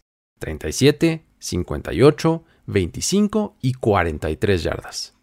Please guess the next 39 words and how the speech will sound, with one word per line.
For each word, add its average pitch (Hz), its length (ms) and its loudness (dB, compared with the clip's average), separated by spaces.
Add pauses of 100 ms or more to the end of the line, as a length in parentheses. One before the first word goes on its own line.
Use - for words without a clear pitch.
(340)
Este - 260 2
último 220 460 4
con 127 160 4
el 113 80 4
reloj 139 340 2
en 143 100 2
ceros 190 520 2
y 113 100 0
asegurando 98 640 2
así 123 280 0
la 104 120 2
victoria 104 540 4
para 78 160 0
su - 120 -6
equipo. - 400 -12 (540)
Gracias 107 540 2
a 82 80 -4
su 85 100 -2
segura 143 400 2
pierna, 160 480 2
los 139 400 0
Ravens 202 460 0
consiguieron 92 760 0
doce 190 520 0 (140)
de 113 120 2
los 90 240 0
diecinueve 98 680 2
puntos 139 540 -2
totales 151 560 0
que - 140 -2
pusieron 101 480 -2
en 82 100 -2
el 76 100 -4
marcador 92 640 0 (120)
para 78 260 -6
vencer 76 440 0
a 98 60 2
los 90 260 -4
Bengals 151 540 0